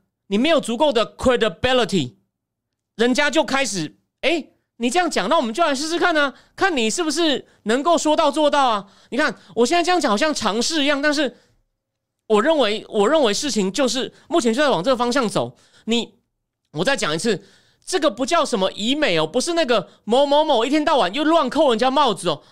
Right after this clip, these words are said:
你有没有，我再讲一次，我每次我也不反对他这样讲，可是拜登政府为什么每次被，每次讲到会不会保卫台湾，就是大家们争论战略模糊变了没有，都有什么情况？这很重要，我帮大家复习一次。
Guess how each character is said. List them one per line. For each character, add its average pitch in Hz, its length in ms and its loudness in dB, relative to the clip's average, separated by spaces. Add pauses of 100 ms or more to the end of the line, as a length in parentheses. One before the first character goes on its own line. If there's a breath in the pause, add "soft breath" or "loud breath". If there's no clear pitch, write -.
你 269 80 -6
有 - 20 -2
没 339 80 4
有， 254 60 0
我 202 80 0
再 320 120 0
讲 175 240 -4
一 190 40 -4
次， 220 260 -2 (520 soft breath)
我 262 200 -16
每 233 240 -2
次 339 300 0
我 330 180 2
也 311 100 2
不 381 140 0
反 202 200 -2
对 311 140 0
他 302 120 2
这 330 100 -2
样 262 160 0
讲， 156 220 -2
可 214 80 -4
是 269 100 -2
拜 349 160 0
登 339 80 -2
政 349 160 0
府 247 80 -2
为 302 100 0
什 294 80 0
么 262 60 0
每 202 160 0
次 285 140 -4
被， 285 200 -2 (460)
每 240 180 0
次 359 220 0
讲 214 180 -4
到 294 120 2
会 311 60 2
不 320 40 0
会 320 80 4
保 208 140 2
卫 269 80 2
台 233 100 0
湾， 233 100 2
就 269 80 -6
是 302 80 -4
大 320 140 0
家 320 80 2
们 294 140 0
争 302 180 -2
论 294 160 -2
战 311 180 0
略 302 120 0
模 254 120 2
糊 240 120 2
变 311 180 0
了 254 60 0
没 254 80 2
有， 233 40 0
都 277 120 2
有 302 60 4
什 226 120 -2
么 185 80 -2
情 208 140 -4
况？ 254 200 0 (440 soft breath)
这 339 100 0
很 294 80 0
重 302 120 -2
要， 262 40 -2
我 208 40 -2
帮 240 140 -2
大 262 80 2
家 254 60 2
复 285 160 -2
习 202 160 -2
一 190 40 -4
次。 233 220 -4